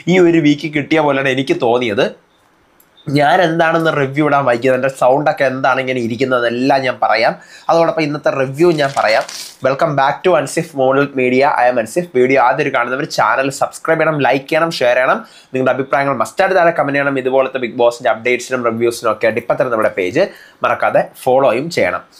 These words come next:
ആദ്യം തന്നെ ഞാൻ പറയാം, ഇന്ന് എൻ്റെ birthday ആയിരുന്നു. ആ, അപ്പൊ അതുകൊണ്ട് തന്നെ വീട്ടില്, ആ, കുറച്ച് ഫങ്ഷൻസും കാര്യങ്ങളൊക്കെ ഉണ്ടായിരുന്നു. അപ്പൊ അതാണ് ഞാൻ, അത് കണ്ടില്ലേ, ഈ എൻ്റെ, നിങ്ങൾ ഇതുവരെ വീഡിയോയിൽ കാണാത്ത ഡ്രസ്സാണ്. പുതിയ ഡ്രസ്സും മലയും, ആ, താലിയൊക്കെ ഇങ്ങനെ നിരത്തി വാരിയൊക്കെ പിടിച്ചിട്ടിരിക്കുന്നത്.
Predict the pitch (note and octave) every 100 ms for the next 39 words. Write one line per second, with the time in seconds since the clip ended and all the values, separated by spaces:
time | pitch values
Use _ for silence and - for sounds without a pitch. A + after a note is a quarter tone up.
0 | - - C3 C#3+ F3+ E3+ E3 D3 C3+ B2
1 | B2 C3 A2 A2 A#2+ - A2+ G#2 A2+ A#2
2 | G2 G2 G2 A#2+ A#2+ F2+ F#2 F2 G2+ F3
3 | F3 - - - - A2 G#2+ G#2+ A2+ A#2
4 | C3+ E3+ F3 D#3+ A#2+ C#3+ - - _ _
5 | _ _ _ _ _ _ _ - C#3 C#3
6 | C#3+ D3 C#3+ - A#2+ A#2+ A#2+ A#2+ - B2+
7 | A2+ A2 A#2+ C3+ A#2 G#2+ A2 A2 A2 G2+
8 | G2+ F#2+ - - A#2 A#2+ A#2+ B2 A#2+ A#2
9 | A2+ A2 G#2 A2 - A2 A#2+ A2+ C#3+ C#3+
10 | C#3 C#3 C3+ C3+ C3+ C3+ B2+ C3 C3+ A2+
11 | A#2 - G2+ G2 - - - A#2 A2+ A2+
12 | - C#3+ A2 G#2+ A2+ B2 G2 A2 A#2 A#2
13 | A#2+ B2 A#2+ B2 B2+ C3+ D3 C3+ D3 -
14 | D3 B2+ C#3+ C#3 C#3 C3+ A#2+ C3+ A#2 C3+